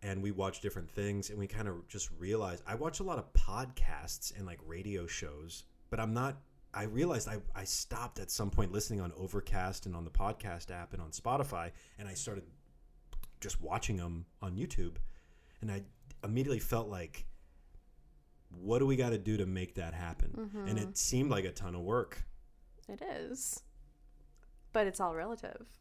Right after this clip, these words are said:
Speaker 2: right? What's a lot of work to one person
Speaker 1: Right.
Speaker 2: is nothing to another.
Speaker 1: So the goals, I think the goals with the podcast are still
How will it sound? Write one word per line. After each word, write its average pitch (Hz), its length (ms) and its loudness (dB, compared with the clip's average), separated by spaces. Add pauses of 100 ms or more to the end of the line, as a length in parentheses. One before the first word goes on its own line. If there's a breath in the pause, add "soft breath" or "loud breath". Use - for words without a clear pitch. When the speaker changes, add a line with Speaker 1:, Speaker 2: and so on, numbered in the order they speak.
Speaker 2:
right? 190 340 -4 (760 loud breath)
What's 202 280 2
a 196 60 4
lot 190 200 6
of 185 100 -4
work 180 220 -2
to 196 120 -10
one 214 240 -2
person 180 500 -2
Speaker 1:
Right. 156 80 -4
Speaker 2:
is 180 220 0
nothing 175 600 -4
to 180 200 -6
another. 185 640 -6
Speaker 1:
So 120 180 4
the 113 180 -4
goals, 127 520 2 (100)
I - 40 -2
think 143 160 0
the 120 60 -2
goals 110 260 4
with 104 100 4
the 104 60 0
podcast 90 600 0
are 85 60 -8
still 82 520 -2